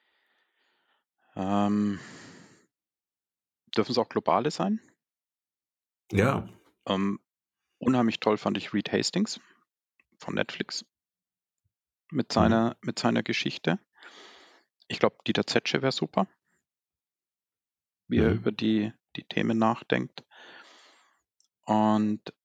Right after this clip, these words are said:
Speaker 1: ähm, Rutger Bregmann wär toll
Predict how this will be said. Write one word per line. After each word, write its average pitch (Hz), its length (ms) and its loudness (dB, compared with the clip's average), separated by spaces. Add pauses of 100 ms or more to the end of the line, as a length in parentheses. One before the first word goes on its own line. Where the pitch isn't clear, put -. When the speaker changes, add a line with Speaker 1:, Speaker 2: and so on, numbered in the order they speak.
Speaker 1:
ähm, 104 800 0 (3750)
Rutger 127 260 0
Bregmann 113 420 -2
wär 90 160 -2
toll 90 260 -2